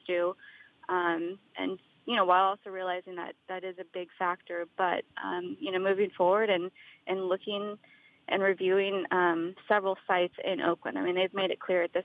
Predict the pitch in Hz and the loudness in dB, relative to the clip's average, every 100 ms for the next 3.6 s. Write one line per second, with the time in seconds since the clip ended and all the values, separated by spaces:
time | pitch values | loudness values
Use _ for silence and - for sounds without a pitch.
0 | - 196 185 180 - 175 180 180 175 180 | -4 -2 0 0 -2 2 4 4 0 -2
1 | - 185 190 180 180 - - 185 185 175 | -2 -4 -4 -2 -2 -2 0 2 4 4
2 | 165 - _ _ - - - 269 190 - | 2 -2 _ _ -10 -6 -6 -6 -8 -12
3 | - 180 165 - 185 | -10 -6 -4 2 2